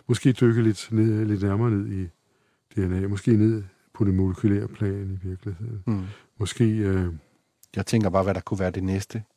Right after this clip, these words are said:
Speaker 2: kæmpe hjælpemiddel for
Speaker 1: Ja.
Speaker 2: retsmedicinere.
Speaker 1: Ja.
Speaker 2: Men det er
Speaker 1: Ej,
Speaker 2: svært
Speaker 1: det er
Speaker 2: at
Speaker 1: jo,
Speaker 2: forestille sig.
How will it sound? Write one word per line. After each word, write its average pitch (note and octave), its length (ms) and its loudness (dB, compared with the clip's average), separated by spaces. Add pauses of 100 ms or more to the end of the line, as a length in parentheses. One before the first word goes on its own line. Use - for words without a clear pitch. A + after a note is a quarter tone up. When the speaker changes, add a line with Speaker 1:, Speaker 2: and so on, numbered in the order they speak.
Speaker 2:
kæmpe G2 320 -4
hjælpemiddel F#2+ 640 -4
for - 160 -2
Speaker 1:
Ja. A2 80 4
Speaker 2:
retsmedicinere. F#2 680 -6 (340)
Speaker 1:
Ja. G#2+ 100 0
Speaker 2:
Men - 600 -8
det - 20 -10
er F#2+ 80 -6
Speaker 1:
Ej, G2 60 -8
Speaker 2:
svært G2 140 -4
Speaker 1:
det G#2+ 40 0
er A2 40 4
Speaker 2:
at A#2+ 60 6
Speaker 1:
jo, B2 60 4
Speaker 2:
forestille G2 320 -4
sig. G2+ 160 -14